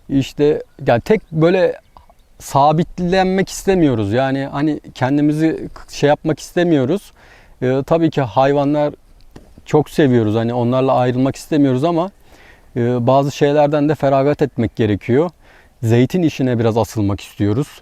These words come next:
Zeytinlik almak istiyoruz. İşte doğal ürünler yetiştirip sizlerle paylaşmak istiyoruz. Tabii bütün her şeye yetişmemiz, yardım almadan, destek almadan yetişmemiz de çok zor. Bakalım ne olacak, hayırlısı.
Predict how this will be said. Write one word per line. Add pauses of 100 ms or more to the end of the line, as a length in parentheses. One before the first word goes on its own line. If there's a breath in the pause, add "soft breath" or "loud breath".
(220)
Zeytinlik
almak
istiyoruz. (420 soft breath)
İşte
doğal
ürünler (520)
yetiştirip
sizlerle
paylaşmak
istiyoruz. (500 soft breath)
Tabii
bütün
her
şeye
yetişmemiz, (220)
yardım
almadan,
destek
almadan
yetişmemiz
de
çok
zor. (640 soft breath)
Bakalım
ne
olacak,
hayırlısı.